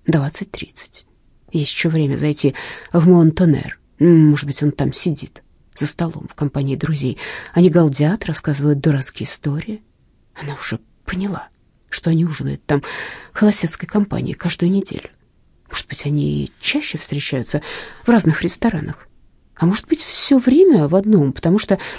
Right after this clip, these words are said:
м, на сей раз он тоже оказался там с друзьями. Их собралось даже больше, чем в прошлый раз.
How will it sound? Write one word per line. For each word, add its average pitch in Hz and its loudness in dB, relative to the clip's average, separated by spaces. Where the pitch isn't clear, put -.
м, 190 8
на 196 4
сей - 0
раз 226 0
он 180 4
тоже 247 2
оказался 240 -2
там 233 2
с 214 -8
друзьями. 156 0
Их 160 -2
собралось 185 0
даже 165 0
больше, 143 -2
чем 170 -2
в 156 -10
прошлый 175 -8
раз. - -14